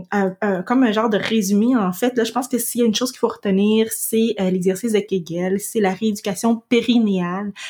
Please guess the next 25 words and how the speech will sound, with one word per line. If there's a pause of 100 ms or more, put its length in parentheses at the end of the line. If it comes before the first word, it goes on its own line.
(140)
qui
est
vraiment
recommandée, (180)
surtout (140)
post-accouchement. (160)
On
peut
en, (140)
on
peut
re-,
rencontrer
une
physiothérapeute (340)
avant
l'accouchement
pour
justement
faire
de
la
prévention,
renforcer (100)
pour,